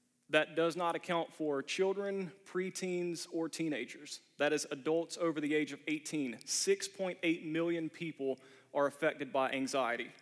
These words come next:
That also doesn't include animals. Nearly fifty percent, that's one out of two,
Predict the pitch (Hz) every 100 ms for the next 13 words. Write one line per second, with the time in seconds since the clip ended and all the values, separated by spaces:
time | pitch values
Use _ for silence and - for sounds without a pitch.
0 | - _ _ _ - 127 127 131 139 135
1 | 139 131 147 135 135 117 - - - _
2 | _ _ _ _ _ _ _ _ _ _
3 | - _ _ _ _ _ _ - 196 214
4 | 208 - 226 247 269 254 254 - - 214
5 | 95 - - - _ _ _ _ _ _
6 | _ 147 147 - 156 180 175 170 - 185